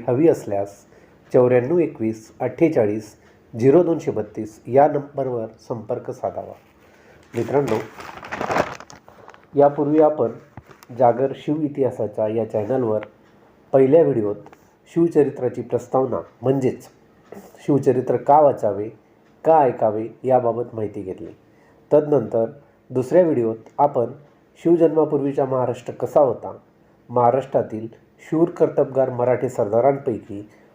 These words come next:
भोसले घराण्यातील बाबाजीराजे भोसले, मालोजीराजे भोसले, तर जाधव घराण्यातील लखुजीराजे जाधव यांच्याबद्दल माहिती घेतली.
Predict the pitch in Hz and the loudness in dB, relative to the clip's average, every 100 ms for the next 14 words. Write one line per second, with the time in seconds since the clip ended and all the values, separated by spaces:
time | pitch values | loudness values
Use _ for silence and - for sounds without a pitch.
0 | - 117 123 165 170 147 131 110 101 98 | -2 2 2 2 2 4 4 2 -2 -8
1 | 101 - _ _ _ - 113 113 123 123 | -12 -16 _ _ _ -2 4 4 4 4
2 | 151 151 170 147 143 110 107 - _ _ | 4 4 2 0 -2 -6 -10 -12 _ _
3 | 117 117 120 135 151 160 156 160 143 143 | -4 0 4 4 4 4 4 2 0 0
4 | 107 104 - _ _ _ 170 143 123 - | -4 -8 -10 _ _ _ 4 4 4 -4
5 | - _ - 123 135 127 160 175 156 135 | -20 _ -20 0 2 4 4 4 2 2
6 | 113 101 98 101 110 _ - - - _ | 0 -6 -10 -16 -18 _ -20 -20 -20 _
7 | _ _ _ _ _ _ _ _ _ _ | _ _ _ _ _ _ _ _ _ _
8 | _ _ _ _ _ _ - 143 170 151 | _ _ _ _ _ _ 0 0 0 2
9 | 160 147 139 147 135 110 123 - _ _ | 4 2 2 2 4 2 -4 -12 _ _
10 | _ - 127 131 123 151 135 104 123 127 | _ -6 0 0 2 2 0 -2 -6 -8
11 | - 120 110 113 101 95 85 | -10 -8 -6 -6 -8 -10 -16